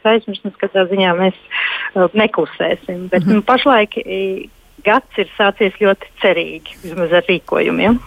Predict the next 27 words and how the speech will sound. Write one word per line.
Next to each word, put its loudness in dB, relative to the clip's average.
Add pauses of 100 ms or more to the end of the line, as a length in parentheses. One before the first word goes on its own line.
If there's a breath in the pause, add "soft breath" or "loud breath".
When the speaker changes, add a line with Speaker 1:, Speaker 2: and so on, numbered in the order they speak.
(540 loud breath)
Speaker 2:
Paldies 0
par 0
šo 2
informāciju, 0
saka -4
Ziedot 2
L 0
V 2
vadītāja 2
Rūtai 2
Dimantai, 4
un 2
arī 2 (300 loud breath)
Dod 0
pieci 2
vēstnes 2
Latvijas -2
Radio 2
viens 0
krustpunktā -2
producente -2
Eve 2
Junām 2
ir 0
pēcpusdienas -2
programmas 0
studijā. 2